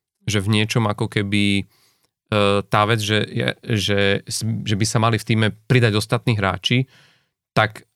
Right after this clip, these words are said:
e, som vravel, že nemusí to tak byť, ak tí hráči, ktorí, od ktorých očakávaš ten výkon, e,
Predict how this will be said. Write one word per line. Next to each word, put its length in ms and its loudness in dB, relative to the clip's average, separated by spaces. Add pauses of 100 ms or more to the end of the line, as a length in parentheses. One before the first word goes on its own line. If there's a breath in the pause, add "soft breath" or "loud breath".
e, 120 0 (300)
som 140 -2
vravel, 240 4
že 160 0
nemusí 540 4
to 100 2
tak 180 2
byť, 300 0
ak 340 0
tí 220 4
hráči, 320 2
ktorí, 280 0 (280 soft breath)
od 100 0
ktorých 280 0
očakávaš 420 0
ten 160 2
výkon, 320 2
e, 40 -8